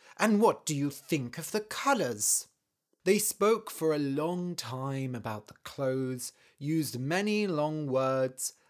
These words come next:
and asked what the councilman thought. He said, "Yes, yes," and told them that the outfit was beautiful. He did not want them to think he was lying,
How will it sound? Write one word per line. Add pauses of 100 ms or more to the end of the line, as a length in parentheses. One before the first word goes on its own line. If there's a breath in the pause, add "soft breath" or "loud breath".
and
asked
what
the
councilman
thought. (440 soft breath)
He
said, (340 soft breath)
"Yes,
yes," (340)
and
told
them
that
the
outfit
was
beautiful. (340 loud breath)
He
did
not
want
them
to
think
he
was
lying,